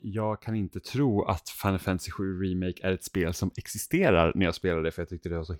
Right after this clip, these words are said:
himla, himla bra. Eh, och just med tanke på att, om man,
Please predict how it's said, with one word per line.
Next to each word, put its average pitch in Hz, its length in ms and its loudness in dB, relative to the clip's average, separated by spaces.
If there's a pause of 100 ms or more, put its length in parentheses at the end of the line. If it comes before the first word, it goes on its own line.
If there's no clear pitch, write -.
(120)
himla, 80 360 -4
himla 78 260 -8
bra. 95 300 2 (640)
Eh, 87 380 2
och 95 180 2
just 107 260 0
med 101 100 -2
tanke 95 240 0
på 92 160 0
att, - 200 -2 (1500)
om 110 120 0
man, 101 140 2